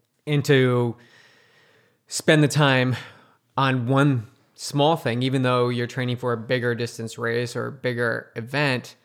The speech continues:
focus on some small things, because you're not gonna have the opportunity when the summer rolls around, you're gonna be in it. You know, you're gonna be hitting the beach, hitting, hitting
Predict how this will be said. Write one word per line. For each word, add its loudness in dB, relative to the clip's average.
focus 0
on 0
some -4
small -4
things, -10
because -8
you're -4
not 0
gonna -6
have -2
the 0
opportunity -2
when -2
the -4
summer -2
rolls -4
around, 0
you're -6
gonna -4
be -4
in -4
it. -4
You -8
know, -4
you're -4
gonna -4
be -8
hitting -6
the -6
beach, -10
hitting, -4
hitting -6